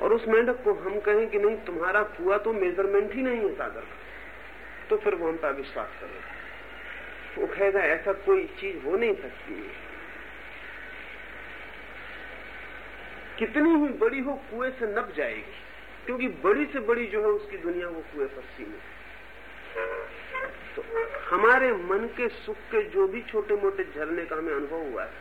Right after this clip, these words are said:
वो सेक्स से संबंधित है। तो जब भी हमसे मोक्ष, ब्रह्म, आनंद, इन सब की बातें की जाती हैं, तो अगर हम अपने मन को टटोलें,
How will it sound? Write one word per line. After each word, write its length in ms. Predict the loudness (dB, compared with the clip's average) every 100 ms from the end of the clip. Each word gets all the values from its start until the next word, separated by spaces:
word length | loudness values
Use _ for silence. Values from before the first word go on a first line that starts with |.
| -14 -14 -10
वो 120 | -6 -6
सेक्स 440 | -4 -4 -6 -10
से 60 | -8
संबंधित 460 | -6 -6 -6 -8
है। 300 | -8 -10 -14 -14 -14 -14 -16 -14 -14 -14 -14 -14 -14 -14 -14 -12 -12 -12 -14 -14 -10 -4
तो 80 |
जब 260 | 4 4 6
भी 80 | 4
हमसे 360 | 4 4 2
मोक्ष, 480 | 2 6 4 4 -4 -12 -14 -14 -16 -14 -14 -8 -6 -6 -10 -16 -16 -12 -12 -12 -16 -14 -4
ब्रह्म, 420 | 2 2 2 -2 -6 -14 -6 2
आनंद, 500 | 4 6 4 0 -8 -16 -16 -16 -16 -16 2
इन 140 | 2 2
सब 200 | -2 -2
की 100 | 2
बातें 300 | 2 2 -4
की 180 | -4 -2
जाती 340 | -2 -2 -6
हैं, 180 | -4 0
तो 80 | 0
अगर 160 | 2
हम 80 | 0
अपने 200 | -2 0
मन 160 | 0 0
को 140 | -2
टटोलें, 520 | -2 -4 -4 -4 -6